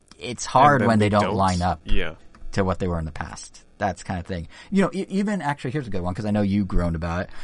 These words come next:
Speaker 1: When they had, uh, the show be quote unquote hacked by Amanda Wallace to debut, uh, Suicide Squad.
Speaker 2: Oh, yeah.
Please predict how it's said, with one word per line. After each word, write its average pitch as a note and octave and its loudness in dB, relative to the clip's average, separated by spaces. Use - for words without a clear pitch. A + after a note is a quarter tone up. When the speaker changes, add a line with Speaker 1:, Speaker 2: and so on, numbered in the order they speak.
Speaker 1:
When B2 2
they C3 6
had, C3 4
uh, F#2+ 2
the A2+ 0
show A2+ 2
be G2+ 0
quote A2 2
unquote G2 0
hacked - -4
by G#2+ 2
Amanda F#2+ 0
Wallace F2+ -4
to - -6
debut, F2+ -2
uh, F2+ -4
Suicide G#2 -4
Squad. C3 0
Speaker 2:
Oh, B2 2
yeah. F#2+ -4